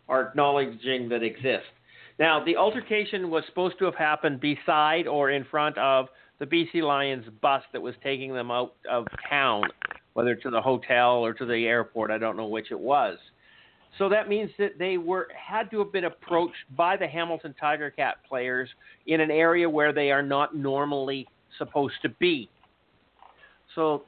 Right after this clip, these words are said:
that would, to me, would be, call them the instigators.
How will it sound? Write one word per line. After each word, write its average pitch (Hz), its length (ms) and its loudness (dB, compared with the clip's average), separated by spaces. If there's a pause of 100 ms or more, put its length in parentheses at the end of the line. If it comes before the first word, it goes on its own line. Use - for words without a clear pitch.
that 175 240 0
would, 196 280 0
to 185 80 -8
me, 165 260 -4
would 143 280 -8
be, 143 440 -4 (960)
call 151 240 2
them 143 240 2
the 135 180 -8
instigators. 123 920 0